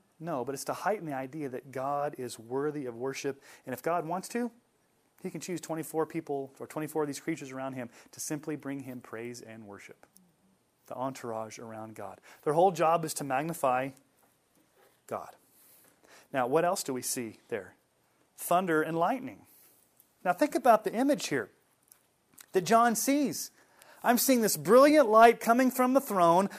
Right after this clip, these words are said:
I'm seeing these twenty-four elders with crowns, and there's lightning and there's thunder. This is an, an amazing scene of the throne room of God. The thunder and lightning is, is a symbol from the Old Testament of the terrifying awe of God's holy power.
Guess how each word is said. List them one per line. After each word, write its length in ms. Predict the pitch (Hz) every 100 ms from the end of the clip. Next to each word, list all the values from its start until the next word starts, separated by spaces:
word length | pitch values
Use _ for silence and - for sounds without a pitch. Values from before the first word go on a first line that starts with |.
| -
I'm 140 | 202
seeing 240 | 196 240 220
these 160 | 196
twenty-four 520 | - 262 285 277 254
elders 360 | 196 208 220 180
with 100 | 196
crowns, 460 | - 226 220 208 - -
and 100 | 208
there's 200 | 202 180
lightning 480 | 196 233 262 262 247
and 100 | 233
there's 200 | 220 214
thunder. 460 | 240 233 214 135 92 - _ _ _ _ _ _ _ _ _ _ _ _ -
This 220 | 175 220
is 100 | 240
an, 80 | 262
an 220 | 196 165
amazing 480 | 170 190 262 220 208
scene 280 | - 254 214
of 60 |
the 80 | 175
throne 320 | - 208 220
room 160 | 202 175
of 100 | 165
God. 360 | 208 233 151 - _ _ _ _ _ _ _ _ _ -
The 440 | 175 185 165 175
thunder 340 | - 240 277 277
and 140 | 202
lightning 480 | 196 254 214 190 196
is, 340 | 180 175 -
is 120 | 170 156
a 60 |
symbol 360 | - 247 254 214
from 160 | 214
the 80 | 185
Old 180 | 185 185
Testament 540 | 233 269 - 180 160 - - 170
of 100 | 165
the 80 |
terrifying 640 | 175 - 233 240 226 190 170
awe 280 | 165 190 190
of 140 | 147 139
God's 300 | 165 170 165
holy 200 | 175 156
power. 380 | 165 185 156